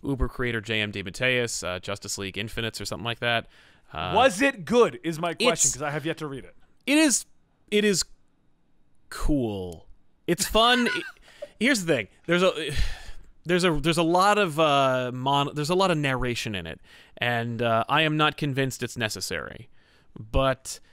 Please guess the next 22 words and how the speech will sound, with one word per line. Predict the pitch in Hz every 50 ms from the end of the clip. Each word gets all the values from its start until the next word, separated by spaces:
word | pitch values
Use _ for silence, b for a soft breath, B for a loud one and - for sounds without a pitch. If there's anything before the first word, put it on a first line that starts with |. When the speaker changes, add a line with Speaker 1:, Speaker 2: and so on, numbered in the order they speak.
| b b b b
Speaker 1:
it | - 151
is | 156 156 131 151
a, | 143 135 135 135 135 131 127 - -
uh, | 123 120 113 110 110 95
it's | - 120 117 - -
a | 123
narrative | 131 143 160 180 175 156
device | 143 135 156 151 147 147 147 -
that | - 123 117
I | 113 110
know | 113 113 113
DeMatteis | 110 113 107 107 - - 107 101 98 - -
likes | 92 90 - -
to | - 117
use, | 127 156 175 170 165 151 135 127
and | 120 120 117
he, | 104 117 120 117 -
I've | 127 131 -
seen | - 220 226
him | 226 214
use | 190 190 185 139
it | 165 165 156